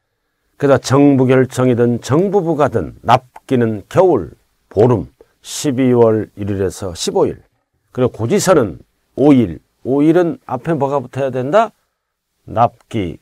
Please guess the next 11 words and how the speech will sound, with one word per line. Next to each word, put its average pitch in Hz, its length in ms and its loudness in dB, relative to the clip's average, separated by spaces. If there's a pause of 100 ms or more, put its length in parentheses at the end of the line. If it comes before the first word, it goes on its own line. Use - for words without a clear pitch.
(140)
개시. 90 840 -6 (340)
오 110 100 -2
일에 117 300 2
똑같고. 147 560 -6 (680)
자, 143 180 2
그럼 143 320 2
납부를 127 920 0
안 123 180 0
하면 110 440 -2
국세죠? 165 600 -2 (580)
국세. - 440 -6